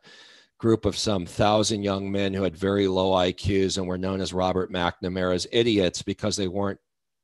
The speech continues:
they normally wouldn't have been admitted into the Army, and that they had that derisive term. They were admitted because you can get children to do anything. The D O D thought, "Well, you could probably get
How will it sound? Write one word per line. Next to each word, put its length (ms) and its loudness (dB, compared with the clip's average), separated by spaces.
they 120 0
normally 420 4
wouldn't 240 -2
have 120 -4
been 160 0
admitted 460 4
into 240 0
the 160 0
Army, 400 -2
and 140 -6
that 120 -12
they 140 -2
had 200 -4
that 180 0
derisive 580 0
term. 280 -6
They 100 -2
were 160 -2
admitted 460 0
because 280 -6
you 80 -4
can 140 -8
get 180 -2
children 400 -4
to 120 -6
do 180 -4
anything. 480 -6
The 140 -6
D 160 0
O 100 2
D 180 -2
thought, 320 -2
"Well, 100 -4
you 120 -2
could 180 -2
probably 420 0
get 360 -2